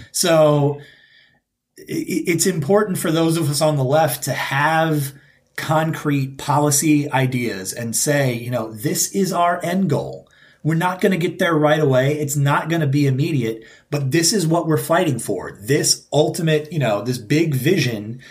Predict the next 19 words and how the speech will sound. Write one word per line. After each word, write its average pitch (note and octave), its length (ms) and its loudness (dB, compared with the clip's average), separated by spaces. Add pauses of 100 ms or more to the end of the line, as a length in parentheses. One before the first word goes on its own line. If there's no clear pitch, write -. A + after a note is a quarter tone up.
(160)
is B2 180 -2
what D#3+ 220 4
we're D3+ 80 4
fighting D#3 400 2
for, G2 400 -4 (220)
and C3 100 -4
we're C#3 80 4
gonna D#3 160 2
take D3 340 -2
every F3 280 0
step D#3 320 0
we D3+ 100 2
can D3 140 0
get C3+ 180 0
towards C3 460 -2
it." - 200 -14 (540)
And D#3+ 160 2
we D3+ 80 0
can't F#3 420 -4